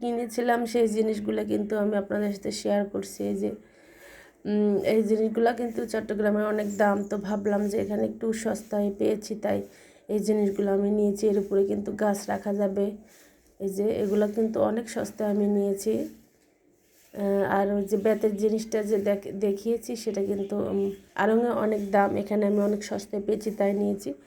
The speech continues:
তো আর এই যে, এই যে মেলার, আহ, আসল এই সদাই বলে, এ-, এদে-, এখানে, এ,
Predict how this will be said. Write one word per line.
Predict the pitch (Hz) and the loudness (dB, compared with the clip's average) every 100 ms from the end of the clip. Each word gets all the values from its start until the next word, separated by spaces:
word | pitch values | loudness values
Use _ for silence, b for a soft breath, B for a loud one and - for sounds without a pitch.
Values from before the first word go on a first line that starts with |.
| b b b b b b _ | b b b b b b _
তো | 175 196 202 220 196 B B B _ b b b b | 2 2 2 0 -6 B B B _ b b b b
আর | - 196 196 | -2 2 2
এই | 202 | 2
যে, | 202 277 294 | 2 4 4
এই | 220 220 202 208 | 4 2 0 0
যে | 196 214 | 0 -2
মেলার, | 214 220 208 214 208 - | 0 2 2 2 0 -2
আহ, | 214 - | 0 0
আসল | 208 220 214 | 0 -2 0
এই | 208 202 202 - | 0 0 -2 -8
সদাই | - 214 196 202 | -2 0 4 4
বলে, | 196 196 202 | 4 4 4
এ-, | 185 196 | 2 -2
এদে-, | - 208 196 190 | -4 -2 0 0
এখানে, | 202 196 208 220 | 0 0 0 0
এ, | 277 320 190 | 0 0 2